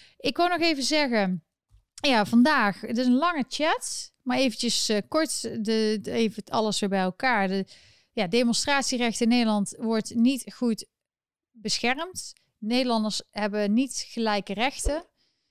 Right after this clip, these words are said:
Dat is een heel groot probleem. We blijven daarover praten. Ehm, het is lente, dus we gaan de komende tijd mooier weer hebben.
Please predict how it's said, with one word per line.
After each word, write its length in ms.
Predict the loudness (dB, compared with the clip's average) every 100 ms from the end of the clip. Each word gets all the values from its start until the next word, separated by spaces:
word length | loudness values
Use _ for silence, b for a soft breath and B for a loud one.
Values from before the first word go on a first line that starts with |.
| _ _ _
Dat 120 | -6
is 80 | 0
een 60 | 2
heel 120 | 2
groot 280 | 2 -2 -2
probleem. 380 | -4 0 0 2
We 220 | 0 0
blijven 340 | 0 0 0
daarover 360 | -2 0 0 -2
praten. 640 | -4 -2 -2 -2 -4 -8 _ -6 2 0 0 _ _ _ _ _ _ _ _
Ehm, 480 | 0 4 4 4 4
het 220 | 2 0
is 200 | 0 4
lente, 580 | 6 8 8 6 4 2
dus 160 | 2 0
we 120 | 2
gaan 160 | 2 2
de 80 | 2
komende 260 | 0 2
tijd 120 | 2
mooier 360 | 2 2 0 0
weer 320 | 0 2 2
hebben. 500 | 2 2 2 0 -4